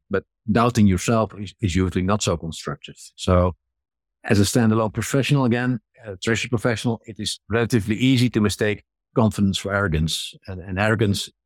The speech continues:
usually stands in the way of criticism. So be critical, be humble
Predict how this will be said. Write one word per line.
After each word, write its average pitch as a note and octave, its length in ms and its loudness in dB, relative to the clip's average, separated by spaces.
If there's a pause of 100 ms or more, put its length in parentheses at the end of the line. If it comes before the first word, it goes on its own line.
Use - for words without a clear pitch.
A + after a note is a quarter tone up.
usually G2 460 2
stands F#2+ 360 -2
in F#2 60 -2
the F2 60 -4
way F2 160 -2
of E2+ 120 -8
criticism. F2+ 560 -4
So G#2+ 300 -2 (520)
be A#2+ 140 4
critical, B2+ 640 0 (380)
be A2 120 6
humble A2 520 4